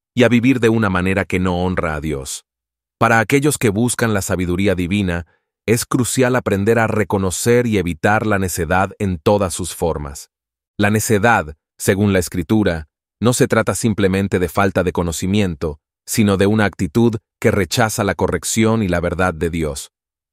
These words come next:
Proverbios capítulo uno, versículo siete, dice que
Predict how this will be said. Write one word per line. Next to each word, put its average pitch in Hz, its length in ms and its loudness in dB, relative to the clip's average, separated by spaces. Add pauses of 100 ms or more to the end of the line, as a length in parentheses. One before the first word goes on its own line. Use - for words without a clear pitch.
(120)
Proverbios 104 600 2
capítulo 92 480 0
uno, 92 400 0 (160)
versículo 90 540 -2
siete, 85 480 0 (320)
dice 196 340 2
que 90 300 0